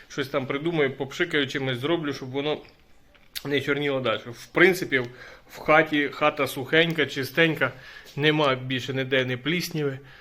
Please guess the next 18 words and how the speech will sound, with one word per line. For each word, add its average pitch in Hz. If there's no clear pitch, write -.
нічого. 131
Жалюзі, 123
кого 139
цікавлять, 123
працюють. 143
Ну, 147
італіянці 160
приходять 139
першим 143
ділом, 117
шарпають 139
їх 123
і 127
дивляться, 127
в 123
якому 131
вони 127
стані. 175